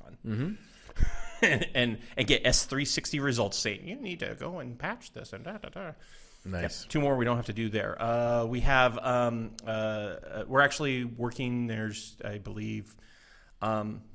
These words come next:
Speaker 1: pretty soon here, there's gonna be a new version of dot net released.
Speaker 2: Mm-hmm.
Speaker 1: And,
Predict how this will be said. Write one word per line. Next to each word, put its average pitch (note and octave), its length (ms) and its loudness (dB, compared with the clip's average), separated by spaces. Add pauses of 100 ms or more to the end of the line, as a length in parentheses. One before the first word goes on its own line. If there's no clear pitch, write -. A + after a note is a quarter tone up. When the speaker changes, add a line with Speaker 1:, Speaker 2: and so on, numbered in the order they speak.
(100)
Speaker 1:
pretty D3 200 8
soon C#3+ 300 0
here, C3 300 -4
there's A2+ 180 -2
gonna A2 140 -4
be G#2+ 120 -2
a G#2 60 -4
new A2+ 240 -2
version G#2+ 280 -2
of G2+ 80 -6
dot A2+ 220 0
net A2+ 180 -4
released. B2+ 640 -6
Speaker 2:
Mm-hmm. F3+ 260 0 (320)
Speaker 1:
And, A#2 540 2